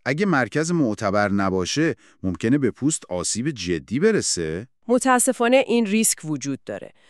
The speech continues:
Speaker 2: تو مراکز معمولی تر ممکنه تکنیسیان تجربه کافی نداشته باشه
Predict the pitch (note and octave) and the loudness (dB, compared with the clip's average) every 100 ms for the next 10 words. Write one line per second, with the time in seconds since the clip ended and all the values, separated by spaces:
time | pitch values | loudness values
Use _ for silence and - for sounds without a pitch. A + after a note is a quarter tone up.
0 | _ - D#4+ C#4 C4 C4 D4 D#4+ C4+ A3 | _ -4 2 4 4 2 0 2 6 6
1 | G#3+ G#3+ A3 - B3+ C4 B3+ G#3+ F#3+ A#3 | 4 2 -2 0 4 4 4 2 2 2
2 | A#3+ - F#3+ - E3+ - F3 F3 F#3+ F3 | 2 2 -4 0 -2 2 2 2 2 0
3 | C#3+ D#3 D#3+ - D#3 - E3 D#3+ E3 F3 | 0 0 0 0 -2 0 0 2 2 0
4 | - E3 D3+ D3 - D3 | 0 -2 -2 -2 0 -2